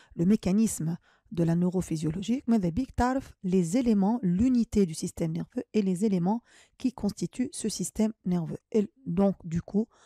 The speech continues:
nous allons étudier le tissu nerveux. Ben. Alors, nous allons d'abord expliquer, on va faire une petite introduction. Nous savons que plusieurs informations peuvent nous venir de l'extérieur. Par exemple, تشم ريحة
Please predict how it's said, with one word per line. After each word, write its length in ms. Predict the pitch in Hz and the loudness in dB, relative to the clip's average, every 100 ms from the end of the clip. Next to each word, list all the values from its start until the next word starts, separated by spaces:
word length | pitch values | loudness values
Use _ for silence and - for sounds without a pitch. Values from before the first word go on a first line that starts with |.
| - - | -20 -4
nous 120 | 226 185 | 0 2
allons 180 | 160 - | 0 0
étudier 460 | 208 - 151 208 - | -4 -4 0 -2 0
le 260 | 185 190 - _ - | 2 2 2 _ -16
tissu 440 | - 170 - 240 - _ - | -8 -6 -4 -6 -8 _ -4
nerveux. 360 | 190 170 - - _ _ - | -2 0 -4 -10 _ _ -16
Ben. 140 | 180 - _ _ - _ | -14 -16 _ _ -20 _
Alors, 200 | 202 196 | 0 2
nous 140 | 233 262 | 2 2
allons 180 | 302 359 | 0 0
d'abord 460 | 247 220 320 302 _ - | 0 2 0 0 _ -10
expliquer, 600 | - - 233 - 285 311 415 _ _ _ | -8 -6 -6 -4 -4 -4 -8 _ _ _
on 100 | - 214 | 0 0
va 60 | |
faire 140 | 220 294 | 2 0
une 60 | |
petite 180 | 226 - | -2 -4
introduction. 560 | 185 - 165 165 - 226 _ _ _ - - - _ - | -2 0 -2 -4 -10 -16 _ _ _ -20 -20 -20 _ -2
Nous 100 | 214 - | 2 4
savons 220 | 269 349 - | 2 0 0
que 60 | |
plusieurs 400 | 214 - 269 285 233 208 | 0 2 2 4 4 2
informations 560 | 214 185 170 - 311 359 381 - | 2 0 0 -2 -2 -2 -6 0
peuvent 180 | 294 226 | 2 4
nous 60 | 220 | 2
venir 140 | 202 | 2
de 40 | 208 | 0
l'extérieur. 480 | - - 185 220 - _ - | -2 -8 -6 -8 -14 _ -2
Par 100 | 226 | 0
exemple, 400 | 185 165 156 - - _ _ _ - - _ - | 0 -6 -6 -8 -10 _ _ _ -20 -20 _ -6
تشم 260 | - 240 | 0 4
ريحة 480 | 240 269 - 269 - | 4 2 0 -2 -4